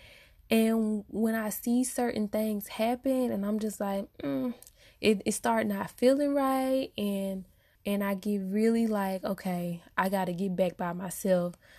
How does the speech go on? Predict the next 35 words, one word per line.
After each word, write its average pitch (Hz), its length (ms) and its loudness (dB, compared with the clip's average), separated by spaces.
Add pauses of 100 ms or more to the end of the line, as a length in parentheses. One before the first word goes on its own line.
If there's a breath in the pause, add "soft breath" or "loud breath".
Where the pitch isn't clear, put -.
(140)
So, 180 680 0 (200)
um, 185 540 -2
I 202 120 6
messed 208 440 2
up, 202 240 2
because 180 600 -2
this 240 260 -2
is 240 160 -2
one 220 240 0
thing 196 400 -2
that 185 280 0 (360 soft breath)
I 196 120 4
knew 202 300 4
I 208 120 0
shouldn't 196 320 -2
have 185 80 -4
entertained 190 840 -4
from 185 220 -4
the 180 60 -4
beginning, 247 720 2 (380 loud breath)
but 180 140 0
I 170 120 -2
did, 202 720 4
and 170 320 0
I 165 120 4
think 190 320 0
that's 185 260 2
m-, 180 300 0
the, 170 460 -2
the 160 100 -4
bigger 180 360 4
reason 170 460 0
why 160 300 0
I'm 165 320 0
not 160 300 -4